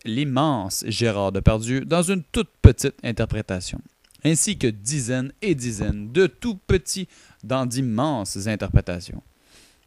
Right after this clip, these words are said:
Rien ne va plus pour les parents dans le village de Timpleback, qui, à court de moyens, décident d'abandonner littéralement leurs enfants, qui, malicieux mais astucieux, se verront laissés à eux-mêmes, pour ainsi tenter de coexister parmi toutes ces déchirées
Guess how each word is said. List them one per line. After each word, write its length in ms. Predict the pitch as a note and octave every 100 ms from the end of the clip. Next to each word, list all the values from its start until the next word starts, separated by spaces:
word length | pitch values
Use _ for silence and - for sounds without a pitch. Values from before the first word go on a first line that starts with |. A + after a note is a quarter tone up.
| _ -
Rien 280 | G#2 F3+
ne 80 | A3+
va 140 | G#3 D#3+
plus 140 | E3
pour 120 | A#2
les 100 | A2
parents 300 | G#2 G2+ G2
dans 80 | F#2+
le 80 | G2
village 360 | G#2 G#2 G2+
de 120 | G2 G2+
Timpleback, 680 | G2+ G2 F#2 F2+ F#2 - - _ _ _
qui, 180 | - A3
à 80 | D3
court 240 | D#3 C#3+
de 80 | B2+
moyens, 400 | A2 A#2+ C3+ C#3
décident 500 | E3 D3 E3+ D#3 C#3+
d'abandonner 640 | D3+ D3 D3+ C#3 B2 B2 B2+
littéralement 640 | C#3 C3 A2 G2+ G#2+ A2+
leurs 420 | A2+ B2 C#3 A2+
enfants, 380 | G#2+ F#2 - F#2+ F#2+
qui, 160 | - D#3
malicieux 720 | D3+ D#3 E3+ E3+ D3+ - F#3+
mais 360 | C#3 D3+ F3 -
astucieux, 680 | C3 - - - - C3+ - - - -
se 160 | - G3+
verront 400 | D#3+ B2+ D3 C3
laissés 520 | A#2 C3+ - D#3 B2+
à 100 | A2+
eux-mêmes, 500 | G#2 F#2 F#2+ - G#2 _ - - -
pour 160 | F#3 G3
ainsi 260 | E3 G3+
tenter 300 | D#3+ B2+ E3
de 120 | C3
coexister 680 | A2+ E3+ D3 G#2+ A2 - C3
parmi 320 | - C#3+ D3
toutes 160 | C#3 D#3+
ces 180 | - F#2
déchirées 680 | F#2 C3 - A#2 G2+ G#2